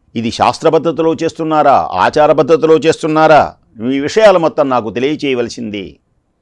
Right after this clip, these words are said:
జ్ఞానస్వరూపులైనటువంటి మీరు ఇలా రకరకాలైనటువంటి ప్రశ్నలు, గడుసరి అయినటువంటి ముకుందుడు ఎప్పుడైతే ఇలా ప్రశ్నించాడో,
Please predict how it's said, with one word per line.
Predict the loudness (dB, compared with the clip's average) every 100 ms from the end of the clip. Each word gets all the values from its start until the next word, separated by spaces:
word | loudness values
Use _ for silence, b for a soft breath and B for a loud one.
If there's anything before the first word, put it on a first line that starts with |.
| _ _ _ _ _ _ _ _ _ _ -20 _
జ్ఞానస్వరూపులైనటువంటి | -12 -4 -2 0 -2 0 0 0 0 0 -2 -2 -2 -2
మీరు | -2 -4 -4 -10 -8
ఇలా | 2 4 4 -2 -6
రకరకాలైనటువంటి | -4 -2 0 2 2 2 -2 -2 -4
ప్రశ్నలు, | -6 -6 -6 -6 -6
గడుసరి | -6 -6 -6 -6 -4 -4 -4
అయినటువంటి | -4 -4 -4 -4 -6
ముకుందుడు | -8 -8 -6 -2 -4 -4 _ _ _ _ _ _ _ _ _ _ -8
ఎప్పుడైతే | -8 -4 -2 -2 -2
ఇలా | -4 -2
ప్రశ్నించాడో, | -2 -4 -6 -6 -2 0 0 -6